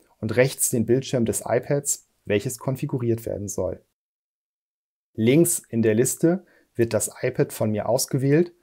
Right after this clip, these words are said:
und ich ordne es jetzt der Gruppe Koffer Schülergeräte zu.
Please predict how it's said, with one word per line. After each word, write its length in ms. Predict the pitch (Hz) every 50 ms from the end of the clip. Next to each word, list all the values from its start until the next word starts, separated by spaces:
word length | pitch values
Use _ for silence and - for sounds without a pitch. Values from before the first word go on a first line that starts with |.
| _ _ _ _ _ _
und 120 | - 120 113
ich 160 | 113 - -
ordne 280 | 113 120 131 - 135 123
es 160 | 117 117 -
jetzt 260 | 117 113 113 - -
der 80 | 143 123
Gruppe 420 | - 104 120 117 131 151 165 156 -
Koffer 300 | - - 113 - 139 139
Schülergeräte 680 | 135 - - 123 123 120 110 107 98 101 101 - 98
zu. 260 | - - - 107 113